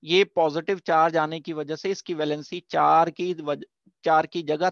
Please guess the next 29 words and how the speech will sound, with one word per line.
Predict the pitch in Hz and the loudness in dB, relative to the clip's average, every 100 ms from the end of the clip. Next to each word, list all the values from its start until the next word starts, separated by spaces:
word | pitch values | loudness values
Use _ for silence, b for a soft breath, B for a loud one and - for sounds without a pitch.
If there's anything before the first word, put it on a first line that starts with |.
| _ | _
तीन | 214 254 262 | -2 0 2
रह | 185 160 | 2 4
गई | 170 220 | 2 2
और | 185 170 | 2 2
एक | 175 156 | 0 -2
ऑर्बिटल | 143 147 147 165 - | -6 -8 -10 -10 -6
खाली | 147 147 147 | -4 -4 -6
हो | 143 | -14
गया। | - - - _ _ b b b b - | -16 -16 -16 _ _ b b b b -8
तो | |
कुछ | 262 262 | -2 2
एग्जांपल | 254 202 233 220 254 | 4 4 2 4 2
हमारे | 185 185 208 233 | 4 2 4 4
पास | 226 226 208 | 4 2 0
ऐसे | 185 277 | 0 0
भी | 277 | 2
निकल | 247 185 165 | 0 2 4
जाते | 151 143 - 151 | 4 2 0 -10
हैं | 143 196 262 _ _ _ _ _ _ _ _ _ _ _ - _ _ _ 151 | -10 -12 -14 _ _ _ _ _ _ _ _ _ _ _ -20 _ _ _ -2
जिनमें | 208 247 202 180 208 226 | 0 2 0 0 2 0
लगता | 190 165 175 - 262 | 2 2 2 2 4
है | 202 208 | 4 2
देखने | 175 185 202 185 190 | 4 4 4 0 -6
में | 170 156 202 240 226 | -6 -6 -4 -4 -2
कि | 190 196 220 | 2 4 2
वेकेंट | 175 160 190 202 | 0 -2 -2 -2
ऑर्बिटल | 165 147 160 196 196 | -2 -2 -4 -4 -4
नहीं | 208 240 240 | -2 0 -2
है, | 160 | -4